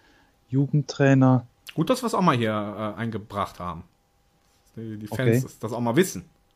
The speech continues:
Speaker 2: Ja? Dass sie hier mit Experten sprechen. Nicht gerade mit Tennisexperten. Serena Williams.
Speaker 1: Ja, leider nicht.
Speaker 2: Nee.
Speaker 1: Ja. Auch keine Football-Experten.
Speaker 2: Nee, auch nicht,
Speaker 1: Ja,
Speaker 2: aber
Speaker 1: ei, ei, ei.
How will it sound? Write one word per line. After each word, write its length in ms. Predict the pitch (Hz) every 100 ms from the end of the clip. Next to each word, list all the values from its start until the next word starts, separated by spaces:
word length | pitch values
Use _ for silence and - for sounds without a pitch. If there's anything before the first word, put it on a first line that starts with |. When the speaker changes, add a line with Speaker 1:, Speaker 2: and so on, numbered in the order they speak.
| _
Speaker 2:
Ja? 180 | - 123 - _ _ _
Dass 100 | -
sie 80 | 110
hier 80 |
mit 140 | 107 101 - -
Experten 680 | - - - - 170 165 160
sprechen. 280 | 131 104 92
Nicht 140 | 202
gerade 160 | - 143
mit 120 | 135
Tennisexperten. 920 | - 247 294 285 - - 220 214 220 220 _ _ _ - - _
Serena 380 | - 139 143 139
Williams. 180 | 151 175
Speaker 1:
Ja, 80 | 127
leider 320 | 123 127 127
nicht. 280 | 123 113 156
Speaker 2:
Nee. 240 | 156 131
Speaker 1:
Ja. 140 | 120 - - -
Auch 180 | - 135
keine 200 | 165 160
Football-Experten. 800 | - 170 - 160 151 - 175 190
Speaker 2:
Nee, 80 | 185
auch 180 | 151 160
nicht, 220 | 165 156
Speaker 1:
Ja, 160 | 131 131
Speaker 2:
aber 280 | 135 185
Speaker 1:
ei, 300 | - 135 127
ei, 220 | 120 120 117
ei. 180 | 113